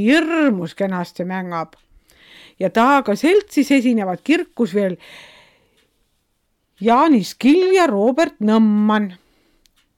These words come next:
Piletime müüasse sealsamas enne kontserti. Hinnad on kümme ja kaheksa eurot ja nõuksed lapsed, kes pole veel kooli ikka jõudnud mitte,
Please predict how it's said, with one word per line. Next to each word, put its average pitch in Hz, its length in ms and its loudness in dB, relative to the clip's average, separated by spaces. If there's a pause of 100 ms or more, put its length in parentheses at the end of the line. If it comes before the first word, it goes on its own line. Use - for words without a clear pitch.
Piletime 220 720 0
müüasse 214 480 0
sealsamas 285 720 0
enne 311 180 2
kontserti. 214 920 -6 (1300)
Hinnad 311 640 2
on 233 120 2
kümme 349 440 0
ja 269 180 2
kaheksa 269 480 -2
eurot 214 640 -2 (240)
ja 160 160 -12
nõuksed 285 480 -4
lapsed, 254 320 -2
kes - 240 -12
pole 190 240 -6
veel 233 240 -2
kooli 254 460 0
ikka 185 260 -6
jõudnud 277 520 0
mitte, 220 420 -4